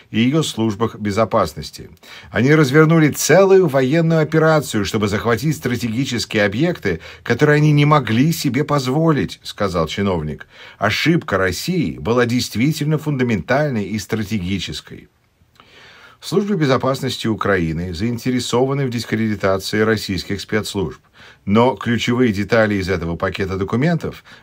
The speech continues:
были подтверждены официальными лицами западных стран. Файлы показывают, что количество работников подразделения Ф С Б,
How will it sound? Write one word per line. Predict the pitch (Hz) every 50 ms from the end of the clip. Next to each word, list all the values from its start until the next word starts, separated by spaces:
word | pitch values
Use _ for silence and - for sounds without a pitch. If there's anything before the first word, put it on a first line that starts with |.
| _ -
были | 87 82 - 165 170
подтверждены | 165 - 147 135 - - 120 117 110 95 90 107 120 147 170 165
официальными | 113 117 110 - 110 - - 127 123 131 139 135 131 131 127
лицами | 120 117 127 135 131 - - 123 127 127 131 131 -
западных | 90 92 95 90 87 - - 92 98 90
стран. | - - - 85 76 67 60 - - _ _ _ _ _ _ _ _ _ _ - - _ _ _ _
Файлы | - - 110 120 139 147 151 151 156
показывают, | - - 123 113 - 107 92 80 73 76 65 62 - - - _ _ _ _ _ _ -
что | - - - 107
количество | 90 - 110 110 113 127 147 139 - 113 98 - - 87
работников | 82 82 85 80 104 120 123 123 - 95 87 - 90 85 -
подразделения | - 95 92 95 95 85 73 82 98 107 120 127 131 135 135 131
Ф | 127 - 131
С | 131 127 110
Б, | 98 85 87 78 76 90